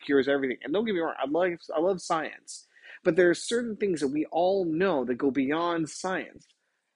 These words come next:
Love, hope, compassion, morality. These are things that you can't discover in a scientific lab. It cannot be pour-, you can't pour out a gallon of love. You can't, um, uh, weigh a pound of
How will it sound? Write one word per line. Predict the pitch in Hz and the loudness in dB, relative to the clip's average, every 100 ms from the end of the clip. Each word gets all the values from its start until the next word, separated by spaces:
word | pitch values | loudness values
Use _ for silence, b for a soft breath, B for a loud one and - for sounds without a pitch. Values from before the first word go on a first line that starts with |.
| _ _ _ _ _ _ _ _ - - | _ _ _ _ _ _ _ _ -18 -12
Love, | 143 160 180 139 - - - _ _ | 2 6 8 6 2 -12 -20 _ _
hope, | - - 175 156 110 - _ - | -10 0 4 4 4 -10 _ -10
compassion, | 135 113 - 175 180 - 139 113 113 | -8 -8 -8 -6 -6 -4 -6 -8 -14
morality. | 127 120 143 180 175 139 - 120 B B B - | -8 0 2 4 2 -2 -4 -10 B B B 2
These | 285 262 | 2 4
are | 214 | -2
things | 269 233 190 | -4 -8 -8
that | |
you | 202 185 | -10 -12
can't | - 214 220 | -12 -10 -8
discover | 202 - - 220 185 120 - _ _ _ _ _ | -10 -12 -2 0 0 -4 -8 _ _ _ _ _
in | 170 | 2
a | 170 | 2
scientific | 147 185 185 185 175 160 147 | 0 -4 -4 -4 -6 -8 -6
lab. | 139 156 135 - - b b b | -2 0 -2 -6 -16 b b b
It | 165 | -4
cannot | 214 214 208 | -2 -2 -2
be | 202 | -2
pour-, | 165 - 196 214 | -4 -2 0 2
you | 208 | 0
can't | 254 175 | -2 -4
pour | - 202 | -4 2
out | 196 190 | 4 4
a | 165 | 2
gallon | 139 160 165 160 | 0 0 2 0
of | 151 135 | -2 0
love. | 156 135 120 | 0 0 -2
You | |
can't, | 139 202 185 143 | -4 -2 -2 -4
um, | 160 156 135 135 - | 0 0 0 -4 -4
uh, | 156 - - | -6 -4 -6
weigh | 135 170 170 | 2 2 4
a | 139 - 165 | 0 -4 -6
pound | 170 160 - B B B - | -4 -4 -6 B B B -2
of | 139 | 0